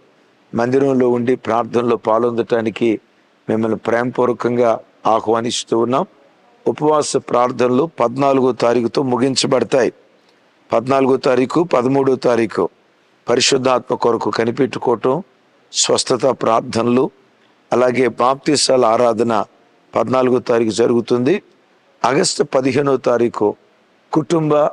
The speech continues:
ఆశీర్వాద ప్రార్థనతో ఈ ఉపవాస ప్రార్థనలు ముగించబడతాయి.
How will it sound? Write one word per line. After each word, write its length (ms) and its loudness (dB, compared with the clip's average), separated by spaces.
ఆశీర్వాద 580 2
ప్రార్థనతో 960 -2
ఈ 60 2
ఉపవాస 580 2
ప్రార్థనలు 880 0
ముగించబడతాయి. 880 0